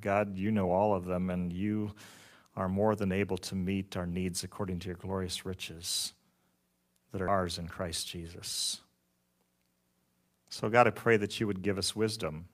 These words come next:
You promise in your word that if any of us lacks wisdom, we should ask, and that you will give without finding fault. So, God, guide us throughout this week.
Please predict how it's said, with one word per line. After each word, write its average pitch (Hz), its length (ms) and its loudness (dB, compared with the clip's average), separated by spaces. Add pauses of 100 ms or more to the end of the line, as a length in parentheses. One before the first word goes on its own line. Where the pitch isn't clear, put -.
(140)
You 101 140 -4
promise 127 560 6
in 110 80 4
your 101 80 2
word 120 260 4
that 101 160 2
if 104 160 0
any 123 220 6
of 110 100 6
us 98 160 2
lacks 113 340 8
wisdom, 117 440 2
we 101 100 4
should 92 220 -2
ask, 120 440 6 (140)
and 98 240 2
that 107 160 6
you 113 220 6
will 107 180 8
give 123 680 4
without 113 480 6
finding 110 340 2
fault. - 720 2 (1800)
So, - 160 -2
God, 110 240 8
guide 117 260 8
us 123 200 6
throughout 110 300 6
this - 220 0
week. 120 520 -2